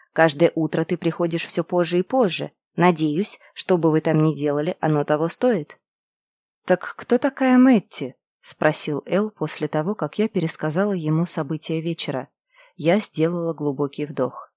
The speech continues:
Она была моим лучшим другом, моим единственным другом там. Она помогла мне сбежать. Уже вечером с его барабанящей сказочной музыкой, огромным резным залом, образ тёти Гвен показался как из другого мира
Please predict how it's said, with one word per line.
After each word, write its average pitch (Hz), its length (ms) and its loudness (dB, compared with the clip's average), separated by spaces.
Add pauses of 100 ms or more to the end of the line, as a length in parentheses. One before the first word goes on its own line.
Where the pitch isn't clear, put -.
(120)
Она 240 260 8
была 202 240 4
моим 185 400 4
лучшим 170 400 0
другом, 139 460 -4 (180)
моим 202 220 0
единственным 196 920 2
другом 135 400 -2
там. 131 380 -4
Она 160 240 0
помогла 170 460 0
мне 180 180 2
сбежать. 170 600 -6 (580)
Уже 185 300 2
вечером 170 500 0
с - 80 -4
его 170 240 -2
барабанящей 180 680 2
сказочной 151 600 -4
музыкой, 156 540 0
огромным 185 600 0
резным 156 460 -2
залом, 156 520 -2 (320)
образ 208 340 0
тёти - 260 -6
Гвен 175 320 0
показался 185 640 -4
как - 280 -6
из 170 80 -6
другого 147 480 -4
мира 139 340 -2